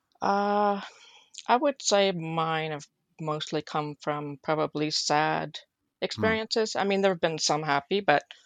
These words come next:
Speaker 1: probably, um, a few tragedies too, and life experiences, I guess. Um, but happy ones,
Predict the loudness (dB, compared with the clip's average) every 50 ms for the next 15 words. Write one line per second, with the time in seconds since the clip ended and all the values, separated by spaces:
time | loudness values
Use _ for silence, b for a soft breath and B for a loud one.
0 | b b b _ _ _ 0 2 2 4 4 4 4 4 4 4 4 2 4 4
1 | 2 0 -2 -4 -8 -12 _ _ _ _ _ _ _ _ _ _ -8 -6 -4 -2
2 | -2 -2 2 4 4 4 4 4 2 0 0 0 -2 -2 -2 -2 0 0 0 -2
3 | -4 -6 -6 -6 -8 -8 -10 -12 -14 _ _ _ b b b b b b b b
4 | b b _ _ _ _ -4 0 2 2 2 0 -2 -4 -4 -2 -2 0 0 -2
5 | -4 -2 -2 0 2 2 2 2 2 2 2 0 -2 -2 -2 0 -2 -2 -2 -4
6 | -6 -8 -10 _ _ _ _ _ _ _ 2 2 6 8 8 8 8 6 2 2
7 | 2 2 2 2 0 0 0 0 -2 -2 -4